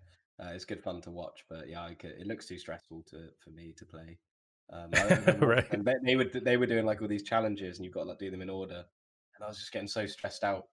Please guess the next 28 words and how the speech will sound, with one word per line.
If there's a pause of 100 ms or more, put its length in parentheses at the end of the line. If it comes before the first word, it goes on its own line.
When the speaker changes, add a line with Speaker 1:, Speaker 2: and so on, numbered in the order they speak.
(160)
Speaker 1:
sort
of
with
them
as
they
were
doing
it
'cause
it,
it
did
look
really
hard. (480)
Um, (480)
Speaker 2:
<laughs>
Speaker 1:
so, (320)
uh,
yeah,
I
think,
uh, (160)
Tony
Hawk's
is
a